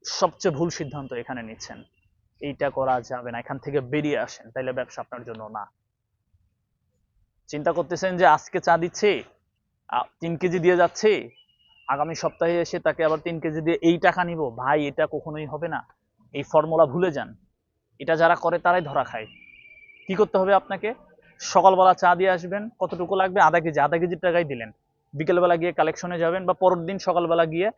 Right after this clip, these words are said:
টাকা নিয়ে মাল দিবেন। সে যদি নাও দিতে পারে, আপনার আধা কেজি টাকা বাকি থাকতেছে তার কাছে, আর তিন কেজি বাকি দিয়ে আসতেছেন আপনি।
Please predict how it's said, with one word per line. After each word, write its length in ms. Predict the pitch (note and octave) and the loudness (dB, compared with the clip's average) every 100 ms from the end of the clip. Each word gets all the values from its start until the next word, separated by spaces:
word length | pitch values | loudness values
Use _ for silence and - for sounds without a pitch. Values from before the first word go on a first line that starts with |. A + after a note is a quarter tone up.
| _ _ _ - | _ _ _ 6
টাকা 340 | F#3+ - G3+ | 6 8 4
নিয়ে 180 | F#3+ G3 | 2 -2
মাল 300 | G3 C#3 A#2+ | 0 0 -2
দিবেন। 320 | A2+ G#2+ - A2 _ _ _ _ _ _ _ _ _ _ _ _ _ _ | -10 -18 -20 -20 _ _ _ _ _ _ _ _ _ _ _ _ _ _
সে 140 | - F3+ | -4 -2
যদি 200 | F#3+ G3+ | 0 6
নাও 260 | E3+ A#3 | 10 10
দিতে 220 | A#3+ G#3+ | 8 4
পারে, 280 | F#3 C#3+ A#2+ - | 2 2 -2 -8
আপনার 240 | - F3 | -8 -4
আধা 180 | D#3 D#3+ | 0 0
কেজি 200 | F3+ F#3 | 0 0
টাকা 180 | F#3+ F3 | 0 0
বাকি 220 | D#3 C#3+ | -2 -4
থাকতেছে 380 | C3 A#2 B2 B2 | -12 -16 -16 -12
তার 180 | A2+ A2+ | -12 -12
কাছে, 280 | A2+ - - _ _ _ _ _ - | -14 -16 -20 _ _ _ _ _ -16
আর 60 | - | -8
তিন 200 | A3 B3+ | -2 0
কেজি 220 | B3 A#3 A3+ | 0 0 4
বাকি 200 | A3+ A3+ | 4 4
দিয়ে 140 | G3+ | 2
আসতেছেন 400 | F#3+ - G#3 A3+ | 2 -2 -6 -6
আপনি। 360 | F3 D3+ B2 | -6 -8 -14